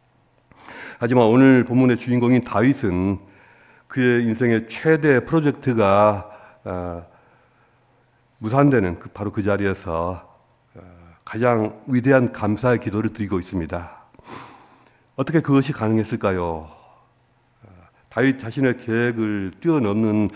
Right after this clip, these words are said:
더 크고 더 위대한 하나님의 계획을 알게 되었기 때문입니다. 오늘 본문의 배경은 다윗 왕 인생의 황금기입니다. 그는 사방의 모든 대적을 다 물리치고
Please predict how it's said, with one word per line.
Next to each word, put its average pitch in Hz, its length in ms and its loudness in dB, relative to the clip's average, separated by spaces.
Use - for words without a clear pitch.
더 131 260 4
크고 131 320 0
더 139 300 4
위대한 107 560 2
하나님의 120 500 -2
계획을 95 480 -4
알게 90 280 -4
되었기 87 300 -6
때문입니다. 87 760 -6
오늘 139 220 6
본문의 131 280 4
배경은 110 600 2
다윗 117 400 0
왕 107 520 4
인생의 113 400 0
황금기입니다. 107 1160 -2
그는 135 220 0
사방의 143 400 4
모든 127 440 2
대적을 113 380 -2
다 131 220 -2
물리치고 104 920 -2